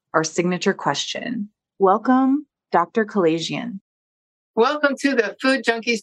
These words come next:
Speaker 2: podcast. I am your co-host today, along with Clarissa Kennedy. Today, we are speaking with Doctor Tro Kalayjian, co-host of the well-known Low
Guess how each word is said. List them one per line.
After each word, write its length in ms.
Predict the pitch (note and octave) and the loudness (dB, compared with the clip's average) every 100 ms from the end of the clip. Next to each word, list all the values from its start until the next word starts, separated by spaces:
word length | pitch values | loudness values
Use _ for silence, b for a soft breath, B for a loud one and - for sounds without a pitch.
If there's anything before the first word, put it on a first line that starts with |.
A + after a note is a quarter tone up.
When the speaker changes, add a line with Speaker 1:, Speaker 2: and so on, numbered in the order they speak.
| - | 0
Speaker 2:
podcast. 540 | G#3 G3+ - F3+ D#3 - | 0 0 0 0 0 0
I 140 | A#3 | 0
am 120 | A#3+ G#3+ | 2 0
your 180 | G3 - | 0 0
co-host 380 | B3 A#3+ A#3 - | 0 0 -2 -4
today, 280 | A3+ A3+ A3+ | 0 0 0
along 360 | F#3+ F#3+ G#3+ | 0 0 0
with 160 | G#3+ G3+ | -2 -4
Clarissa 460 | - F#3 G3 A3 G#3 | -2 2 2 0 -4
Kennedy. 600 | - F#3+ F#3 D3+ C#3 C#3+ _ - | 0 0 0 0 -2 -4 _ -6
Today, 460 | A3 G#3+ B3 B3 G#3+ | -2 0 0 -2 0
we 80 | |
are 80 | G#3 | 0
speaking 400 | G3+ - A#3+ A3+ | 0 0 2 2
with 140 | G3 F3+ | 2 2
Doctor 340 | G3+ G3 F3+ | 2 0 -4
Tro 300 | - A3 A#3 | -2 -2 -2
Kalayjian, 800 | - G#3 G3+ A#3+ G#3 F#3 D#3 D3 - b b | -2 0 0 -2 -2 0 0 0 -6 b b
co-host 540 | - - B3 B3 A#3+ - | -4 -2 0 0 -2 -2
of 160 | G3+ F#3 | -2 0
the 140 | G3 | -2
well-known 640 | F#3+ G3+ A#3 A#3+ A3 A3+ A3 | 2 0 2 0 2 2 0
Low 260 | G3+ G#3+ | 0 0